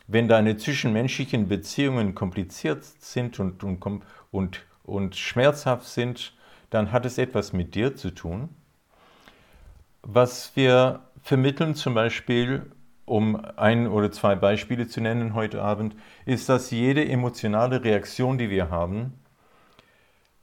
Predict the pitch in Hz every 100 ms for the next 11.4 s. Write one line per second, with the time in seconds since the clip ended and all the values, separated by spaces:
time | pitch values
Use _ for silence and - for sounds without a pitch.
0 | _ _ _ _ _ _ _ _ _ _
1 | _ _ _ - _ _ _ _ _ -
2 | 117 107 110 123 120 135 120 - - 131
3 | 135 151 131 120 - 113 104 123 127 -
4 | 120 107 95 117 113 - _ - 104 85
5 | 101 113 120 - 110 104 - _ - 104
6 | - 104 90 87 - 85 87 90 95 -
7 | - - - - - - 101 - 120 120
8 | 120 120 113 120 117 113 - 104 104 139
9 | 151 139 110 92 113 147 135 95 87 90
10 | - 104 104 135 127 127 107 107 107 110
11 | 107 107 -